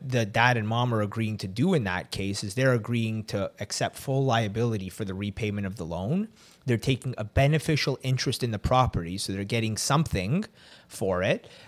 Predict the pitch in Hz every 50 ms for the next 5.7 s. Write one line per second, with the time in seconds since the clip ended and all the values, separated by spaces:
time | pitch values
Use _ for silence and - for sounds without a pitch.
0 | - _ - 113 117 135 - 135 135 139 147 180 196 185 - 214 202 185 156 147
1 | 143 147 143 147 131 110 123 135 135 120 120 110 - - 120 113 - - 120 131
2 | 156 - - - - 233 226 240 - - 170 175 - - 170 117 - 120 104 98
3 | - 113 101 98 98 98 104 110 113 113 127 113 - - 127 127 120 117 - -
4 | 127 123 113 104 104 101 131 127 127 120 117 - 107 101 104 98 - - - 120
5 | 135 - - 143 131 143 151 160 185 226 277 - -